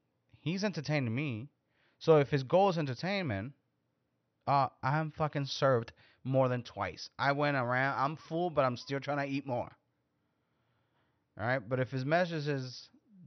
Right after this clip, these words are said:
the Lord high and mighty is here for you, I don't think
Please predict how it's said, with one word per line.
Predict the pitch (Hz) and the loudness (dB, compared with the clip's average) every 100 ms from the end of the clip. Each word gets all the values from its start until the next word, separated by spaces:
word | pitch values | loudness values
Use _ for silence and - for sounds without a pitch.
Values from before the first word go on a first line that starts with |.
| 95 98 104 | -16 -14 -4
the | 113 | 0
Lord | 113 120 147 165 170 | 4 6 6 4 2
high | 131 127 135 156 | -2 0 2 2
and | 147 | 0
mighty | 120 113 139 170 185 185 _ _ _ _ _ - | 2 2 2 -2 -6 -10 _ _ _ _ _ -6
is | 113 113 110 - - - - - _ _ _ | -4 -4 -6 -8 -8 -8 -10 -16 _ _ _
here | - 135 175 | -2 0 0
for | 202 226 | 0 -2
you, | 262 339 277 _ _ _ _ _ _ _ _ _ _ _ _ _ _ - | -2 -4 -8 _ _ _ _ _ _ _ _ _ _ _ _ _ _ -10
I | 160 202 | -8 -6
don't | 226 214 | -6 -4
think | 226 220 | -6 -6